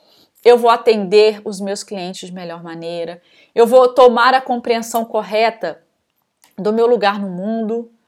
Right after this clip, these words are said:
o meu negócio vai crescer, prosperar e ser abundante. Por quê? Porque eu vou estar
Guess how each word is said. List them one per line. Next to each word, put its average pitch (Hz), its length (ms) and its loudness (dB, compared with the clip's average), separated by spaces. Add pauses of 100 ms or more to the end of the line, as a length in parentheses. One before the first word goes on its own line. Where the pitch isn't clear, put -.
(340)
o 233 80 -2
meu 269 180 2
negócio 262 680 4
vai 208 200 -2
crescer, 240 840 2 (720)
prosperar 240 920 2 (300)
e 302 440 -2 (160)
ser 247 280 4
abundante. 226 840 -2
Por 330 300 -8
quê? 175 160 -6
Porque 190 300 -12
eu 202 60 -4
vou 196 160 -6
estar 208 560 -8